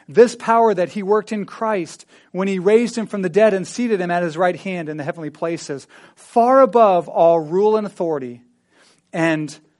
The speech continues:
power and dominion, and above every name that is named, not only in this age, but also in the age to come. And he put all things under his feet and gave him his head over all things to the church."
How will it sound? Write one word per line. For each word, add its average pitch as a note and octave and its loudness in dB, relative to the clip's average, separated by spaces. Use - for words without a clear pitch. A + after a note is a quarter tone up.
power F#3+ 0
and D3+ -10
dominion, D#3+ -8
and C#3 -8
above D#3+ 0
every A#3+ 0
name D#3 -4
that E3 -2
is D3+ -6
named, E3 -4
not D#3+ -4
only F#3+ -6
in F3+ -8
this E3+ -8
age, D3 -8
but D3+ -8
also C#3+ -8
in C#3+ -12
the C#3+ -10
age C3+ -12
to - -20
come. B2 -14
And D3 -10
he F#3 -14
put F3+ -14
all D#3+ -10
things D3 -14
under C3 -12
his B2+ -18
feet - -18
and B2+ -14
gave C3+ -6
him C3+ -12
his B2+ -16
head C3+ -12
over B2+ -14
all B2 -14
things B2 -20
to B2+ -20
the A#2+ -20
church." B2 -20